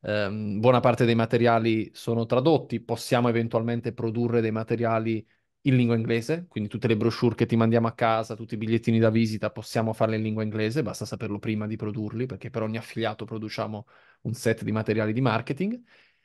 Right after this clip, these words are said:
Eh, chiaramente magari le campagne, eh, di advertising, eh, possiamo provare a farle in lingua inglese per la zona, non avranno la stessa efficacia, però comunque tu ti puoi presentare come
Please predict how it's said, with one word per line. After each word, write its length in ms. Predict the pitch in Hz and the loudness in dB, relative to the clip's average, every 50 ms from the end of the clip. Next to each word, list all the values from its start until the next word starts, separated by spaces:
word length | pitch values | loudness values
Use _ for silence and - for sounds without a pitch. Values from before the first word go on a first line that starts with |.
| _ _ | _ _
Eh, 280 | - 110 113 110 113 113 | -6 0 2 2 2 4
chiaramente 800 | - 170 151 151 151 165 156 135 127 131 123 117 107 - _ _ _ _ _ _ _ _ _ _ _ _ _ _ - | 4 6 6 8 8 6 4 4 4 2 2 2 2 -4 _ _ _ _ _ _ _ _ _ _ _ _ _ _ -6
magari 440 | - 135 131 127 135 139 135 123 123 | -2 -2 2 2 4 2 2 0 -2
le 100 | 131 135 | -4 -2
campagne, 760 | 131 143 131 131 143 139 139 135 131 127 127 127 127 123 101 | -2 -2 0 0 0 0 0 2 0 0 0 0 -2 -4 -6
eh, 260 | 87 117 113 95 95 120 | -8 -12 -12 -10 -8 0
di 100 | 110 127 | 2 2
advertising, 880 | 123 110 117 131 117 113 143 131 131 127 120 107 - 123 120 117 110 | 2 4 4 2 4 4 4 4 4 4 2 0 0 0 0 0 0
eh, 360 | 113 113 113 113 101 - - _ _ _ _ _ _ _ _ _ | 0 -2 -2 -2 -4 -6 -8 _ _ _ _ _ _ _ _ _
possiamo 320 | - 123 117 - 135 135 123 | -8 -8 -2 2 2 2 4
provare 280 | 131 127 123 127 127 | 4 4 6 6 4
a 40 | 123 | 4
farle 280 | 127 - 131 127 127 123 | 4 4 2 4 4 2
in 60 | 123 | 2
lingua 200 | 123 123 123 123 | 0 0 -2 -2
inglese 320 | 120 120 123 120 117 120 | -2 -2 -2 -2 -2 -4
per 100 | 117 123 120 | -6 -2 -2
la 120 | 120 113 | -2 -2
zona, 220 | 110 127 127 120 | -2 -2 -2 -2
non 120 | 113 120 120 | -2 0 0
avranno 300 | 120 120 123 123 123 120 | 0 0 0 0 0 -2
la 80 | 120 | -4
stessa 240 | 120 - 131 123 - | -6 -8 -8 -6 -6
efficacia, 440 | 139 - 196 - 151 147 147 - 190 | -6 -6 -2 0 2 2 2 0 -2
però 160 | - 135 123 120 | 0 0 0 2
comunque 280 | 131 160 180 175 175 | 2 2 2 4 2
tu 100 | 123 160 | 0 0
ti 100 | 151 147 | -2 0
puoi 120 | - 143 135 | -2 -2 -2
presentare 460 | 131 131 120 127 120 123 143 139 131 | -2 -2 -4 -4 -4 -4 -4 -6 -6
come 380 | - 123 123 123 131 127 131 | -6 -4 -4 -2 -2 -4 -4